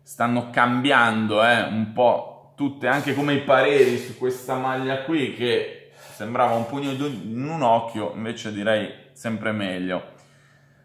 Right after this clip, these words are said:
Grego, "Secondo me l'amichevole di ieri ha evidenziato l'urgente necessità di un esterno destro, Darmian bravissimo ragazzo, ma va bene come riserva".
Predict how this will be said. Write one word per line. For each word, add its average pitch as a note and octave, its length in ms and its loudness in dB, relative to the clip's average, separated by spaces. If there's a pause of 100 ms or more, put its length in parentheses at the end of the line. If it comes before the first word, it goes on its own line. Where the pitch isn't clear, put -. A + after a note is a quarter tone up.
(160)
Grego, C3 680 4
"Secondo D3 380 0
me D#3+ 120 4
l'amichevole C#3+ 420 2
di D3 60 0
ieri D3 160 4
ha C3 40 2
evidenziato C3 520 0
l'urgente B2 480 -2
necessità B2+ 560 -2
di A#2+ 80 -2
un A#2+ 80 -2
esterno C3 500 0
destro, B2+ 680 2
Darmian B2 420 0
bravissimo A#2+ 600 0
ragazzo, A2 480 2
ma G2+ 120 -4
va G2+ 120 2
bene G#2+ 240 -4
come G#2+ 200 -4
riserva". G2 1000 -2